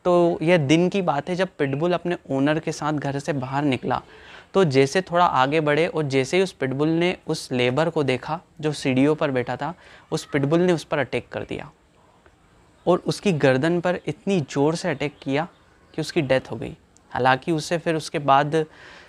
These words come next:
हॉस्पिटल भी ले जाया गया, फिर डॉक्टर ने वहाँ पर उसे मृत घोषित कर दिया। इस बीच जब वहाँ के लोगों ने पिटबुल से उस, अ, लेबर को बचाने की कोशिश की, यहाँ तक कि उसके ओनर ने जब उसे बचाने की कोशिश की तो उस पिटबुल ने अपने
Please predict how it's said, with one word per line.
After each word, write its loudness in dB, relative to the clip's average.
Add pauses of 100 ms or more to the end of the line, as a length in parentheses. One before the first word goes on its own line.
(180)
हॉस्पिटल 2
भी 4
ले 4
जाया 2
गया, 2
फिर -2
डॉक्टर -2
ने 0
वहाँ 0
पर -4
उसे -4
मृत 0
घोषित -4
कर -6
दिया। -8 (760)
इस 4
बीच 4
जब 2
वहाँ 0
के -2
लोगों 4
ने 2
पिटबुल 4
से 2
उस, 0
अ, -20 (440)
लेबर 2
को 0
बचाने 0
की -2
कोशिश -6
की, -10 (460)
यहाँ 2
तक 0
कि -2
उसके -4
ओनर 2
ने 4
जब 2
उसे -4
बचाने -2
की -4
कोशिश -6
की -6
तो -2
उस -6
पिटबुल -4
ने -2
अपने -8